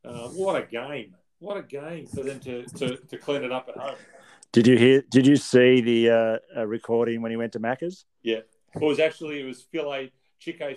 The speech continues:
Speaker 1: filet. It's, uh,
Speaker 2: Oh, sorry, was it?
Speaker 1: yeah, and
Speaker 2: Yeah.
Speaker 1: he got fifty nuggets, one for every
Speaker 2: Because he
Speaker 1: point
Speaker 2: shot
Speaker 1: he scored.
Speaker 2: fifty points, Tex,
Speaker 1: <laughs>
Speaker 2: in, in the last game.
Speaker 1: Um,
Speaker 2: He
Speaker 1: it's
Speaker 2: looked
Speaker 1: like when,
Speaker 2: interested.
Speaker 1: um, um, Tom Mitchell turns up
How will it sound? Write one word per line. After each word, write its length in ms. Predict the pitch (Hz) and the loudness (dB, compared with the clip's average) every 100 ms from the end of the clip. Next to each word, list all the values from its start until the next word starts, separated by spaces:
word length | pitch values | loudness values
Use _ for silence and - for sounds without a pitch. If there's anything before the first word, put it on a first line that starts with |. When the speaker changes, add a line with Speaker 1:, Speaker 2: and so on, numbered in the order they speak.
| - | -12
Speaker 1:
filet. 440 | 139 135 120 98 _ | -12 -12 -14 -18 _
It's, 240 | 107 - _ | -20 -20 _
uh, 60 | 120 | -16
Speaker 2:
Oh, 380 | 113 110 120 | -10 -4 -4
sorry, 320 | 110 113 110 113 | -4 -6 -6 -6
was 140 | 123 | -8
it? 40 | |
Speaker 1:
yeah, 60 | 131 | -6
and 80 | 131 | -2
Speaker 2:
Yeah. 140 | 123 | 0
Speaker 1:
he 60 | 110 | 0
got 100 | - | -2
fifty 320 | 160 - 147 | -6 -8 -10
nuggets, 520 | 135 143 123 - - - | -8 -8 -10 -12 -18 -12
one 200 | 131 139 | -10 -10
for 140 | 135 | -10
every 120 | 131 123 | -8 -4
Speaker 2:
Because 160 | 120 | -4
he 60 | 131 | -2
Speaker 1:
point 100 | 135 | 0
Speaker 2:
shot 160 | 143 | 2
Speaker 1:
he 60 | - | 2
scored. 120 | 139 | -2
Speaker 2:
fifty 140 | 120 127 | -2 -2
points, 340 | - 131 120 | 0 0 -2
Tex, 420 | - 117 123 - _ | -4 -6 -6 -20 _
Speaker 1:
<laughs> 140 | _ - | _ -18
Speaker 2:
in, 160 | 214 - - 151 135 - | -18 -16 -10 -8 -6 -2
in 80 | |
the 120 | 143 127 | 2 4
last 300 | 120 113 - | 4 0 0
game. 380 | 127 131 107 - _ _ _ _ _ _ _ _ _ _ | 0 0 -4 -10 _ _ _ _ _ _ _ _ _ _
Speaker 1:
Um, 500 | 107 104 101 98 104 _ _ _ _ _ _ _ | -12 -10 -12 -14 -20 _ _ _ _ _ _ _
Speaker 2:
He 60 | 123 | 2
Speaker 1:
it's 160 | 131 190 | 4 6
Speaker 2:
looked 180 | 190 | 6
Speaker 1:
like 0 | |
when, 100 | 139 135 | 6 2
Speaker 2:
interested. 60 | 143 | 0
Speaker 1:
um, 220 | 139 131 _ _ _ - | -10 -14 _ _ _ -20
um, 180 | 139 123 | -18 -10
Tom 220 | 147 127 | -8 -8
Mitchell 260 | 131 - 120 | -10 -12 -12
turns 300 | 127 113 120 | -14 -14 -12
up 200 | 117 | -12